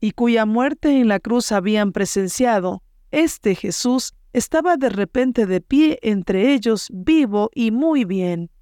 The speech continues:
Les mostró las manos y el costado llenos de cicatrices, como diciendo, "Sí, soy yo de verdad".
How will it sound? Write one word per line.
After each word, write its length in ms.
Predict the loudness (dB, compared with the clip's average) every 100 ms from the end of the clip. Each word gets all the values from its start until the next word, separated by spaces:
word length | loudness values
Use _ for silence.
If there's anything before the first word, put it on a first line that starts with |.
| _ _ -2
Les 240 | -2 0
mostró 340 | -2 0 0 2
las 220 | 2 2
manos 440 | 2 2 0 0
y 80 | 0
el 100 | -2
costado 520 | -2 -4 0 0 0
llenos 420 | 0 2 2 2
de 120 | 0 -2
cicatrices, 880 | -2 -2 -2 -2 -2 -2 -4 -6
como 260 | -2 0 0
diciendo, 640 | -2 -4 -2 -2 -2 -6 -8 -14
"Sí, 360 | -4 2 2
soy 320 | 0 0 0 2
yo 240 | 2 2
de 160 | 2 0
verdad". 560 | 2 0 0 0 -2